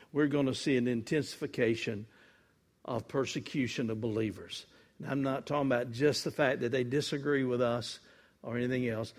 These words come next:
It's coming because everything is lining up. Go back to what he said. Be alert. Be aware. Be sober.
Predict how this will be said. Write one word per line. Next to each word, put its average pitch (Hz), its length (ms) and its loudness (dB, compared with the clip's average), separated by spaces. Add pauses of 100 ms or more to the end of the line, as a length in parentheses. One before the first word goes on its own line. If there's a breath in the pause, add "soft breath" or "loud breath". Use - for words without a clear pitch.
(220 loud breath)
It's - 260 -2
coming 120 680 -2 (300 soft breath)
because 127 640 -2 (180)
everything 156 880 4
is 110 180 -2
lining 147 640 2
up. 139 260 4 (260 loud breath)
Go 147 200 8
back 160 380 6
to 151 100 2
what 151 160 4
he 147 80 6
said. 135 420 8 (340 loud breath)
Be 156 180 10
alert. 156 600 6 (300 soft breath)
Be 156 180 12
aware. 147 640 10 (200)
Be 156 180 8
sober. 156 720 8